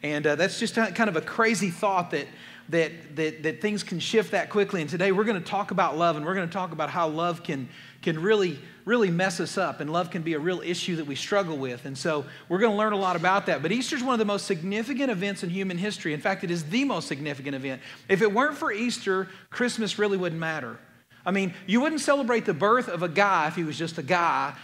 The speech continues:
and he really had no significant contribution. But the fact that Easter happened, Jesus was, he died, he was buried, and he was resurrected from the dead, because of that, because that actually happened, that means that's the reason why we celebrate Christmas.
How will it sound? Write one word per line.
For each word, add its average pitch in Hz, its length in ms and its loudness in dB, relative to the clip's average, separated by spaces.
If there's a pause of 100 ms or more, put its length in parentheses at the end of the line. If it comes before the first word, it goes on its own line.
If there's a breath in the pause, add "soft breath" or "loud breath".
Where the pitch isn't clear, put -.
(160 loud breath)
and 160 120 -2
he 170 80 0
really 190 260 2
had 170 180 0
no 175 140 -2
significant 151 600 -6
contribution. 135 680 -6 (280)
But 160 80 0
the 175 80 -4
fact 220 280 2
that 170 160 0
Easter 240 440 0
happened, 143 480 -4 (300 loud breath)
Jesus 180 360 -2
was, 147 240 -4 (220 loud breath)
he 175 140 -2
died, 160 400 2
he 170 100 -2
was 143 220 -6
buried, 160 460 2
and 147 60 -8
he 165 60 -2
was 139 160 -4
resurrected 190 560 0
from 151 180 -4
the 135 60 -4
dead, 147 480 -2 (300 loud breath)
because 185 260 2
of 156 140 -2
that, 220 320 0 (240 loud breath)
because 214 240 0
that 233 160 4
actually 185 400 0
happened, 170 680 0 (240 loud breath)
that 202 160 4
means 214 300 0
that's 202 260 -2
the 208 60 -6
reason 202 180 -2
why 196 80 0
we 175 100 0
celebrate 165 540 0
Christmas. 190 640 -6